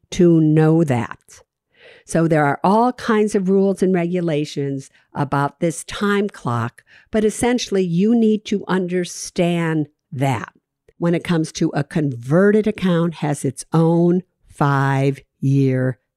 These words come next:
time clock. You also have to understand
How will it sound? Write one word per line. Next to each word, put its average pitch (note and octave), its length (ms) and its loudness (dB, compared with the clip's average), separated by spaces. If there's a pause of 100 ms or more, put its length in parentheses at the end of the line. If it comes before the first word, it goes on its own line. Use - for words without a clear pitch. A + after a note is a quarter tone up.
(120)
time C3 340 -2
clock. - 540 -12 (600)
You E3 320 0
also A3+ 460 2
have E3+ 300 -4
to D#3+ 120 -6
understand C3 1040 -6